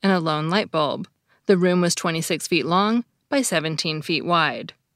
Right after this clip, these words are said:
A better move is to combine the sentences. "The room,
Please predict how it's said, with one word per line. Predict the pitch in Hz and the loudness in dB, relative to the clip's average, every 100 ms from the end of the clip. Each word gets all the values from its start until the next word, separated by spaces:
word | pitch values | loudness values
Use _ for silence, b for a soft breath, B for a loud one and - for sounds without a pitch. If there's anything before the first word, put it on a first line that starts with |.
| _ _ _ _ _ B B | _ _ _ _ _ B B
A | - | 2
better | 208 220 214 | 2 4 2
move | 202 196 | 4 2
is | 180 185 180 | 2 0 0
to | - 180 | -2 -2
combine | 165 180 165 175 170 | -2 -2 2 2 0
the | 147 | -4
sentences. | - 131 - - - 101 85 - - _ b b b | -6 -6 -8 -6 -6 -4 -4 -8 -10 _ b b b
"The | 226 | 2
room, | 190 277 254 175 | 4 4 4 0